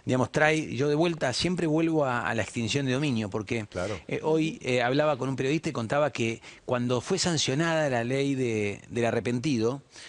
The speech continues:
Speaker 1: se dio una discusión en la sociedad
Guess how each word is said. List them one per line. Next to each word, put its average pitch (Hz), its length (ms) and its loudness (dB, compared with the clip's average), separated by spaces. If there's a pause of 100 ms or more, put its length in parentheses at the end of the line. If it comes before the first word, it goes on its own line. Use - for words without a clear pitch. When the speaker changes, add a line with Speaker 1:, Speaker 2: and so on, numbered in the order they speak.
Speaker 1:
se - 180 0
dio 202 160 2
una 147 100 2
discusión 131 720 -2 (440)
en 107 240 2
la 101 100 2
sociedad 143 600 2